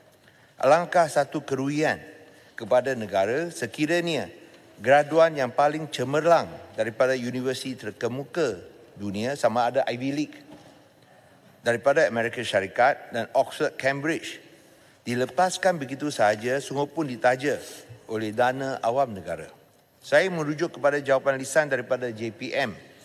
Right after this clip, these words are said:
dalam Parlimen pada enam belas Julai tahun ini yang menyatakan sejak dua ribu tujuh belas,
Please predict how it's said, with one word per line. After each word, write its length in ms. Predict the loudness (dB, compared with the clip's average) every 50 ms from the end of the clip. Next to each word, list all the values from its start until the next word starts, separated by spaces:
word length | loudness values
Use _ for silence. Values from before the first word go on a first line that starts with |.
| -20 -20 _ _ _ 0
dalam 160 | 2 2 2 2
Parlimen 480 | 4 2 2 2 0 -4 -4 -4 0
pada 240 | 0 0 0 0 -4
enam 160 | -2 -2 -2
belas 240 | 0 2 0 0 0
Julai 400 | -2 -4 2 4 4 4 4 2
tahun 240 | -2 -2 -2 -2 -8
ini 240 | -8 -8 -4 -2 -2
yang 80 | -2
menyatakan 640 | 0 2 2 2 2 0 -4 -2 4 4 4 4 2
sejak 320 | -2 -8 -4 0 0 0 0 0
dua 100 | -4 -4
ribu 240 | -4 -4 -6 -6
tujuh 240 | -6 -6 -6 -6 -4
belas, 400 | -2 0 0 0 0 -2 -8 -20